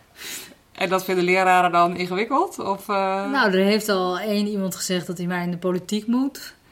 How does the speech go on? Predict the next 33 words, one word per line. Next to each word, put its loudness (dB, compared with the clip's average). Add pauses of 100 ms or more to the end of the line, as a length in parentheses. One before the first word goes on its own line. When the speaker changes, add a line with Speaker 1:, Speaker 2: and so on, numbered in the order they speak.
(180)
Speaker 1:
<laughs> 0 (680)
Speaker 2:
Dus -2
er 2
wordt 4
al 6
gelijk 4
weer 2
gelabeld. 2 (760)
Maar 6
je 2
merkt 2
dat 0
ze, -2
eh, 0
moeite 2
hebben, -2
eh, -6 (880)
ja, -4
met, -2
met -2
persoonlijkheden. 0
Dat -6
ik -6
denk, -10
nou, -6 (480)
dat 0
zie 0
je 2
sowieso. 0
Kijk, -2
ondernemers 0
zijn -4
persoonlijkheden. -2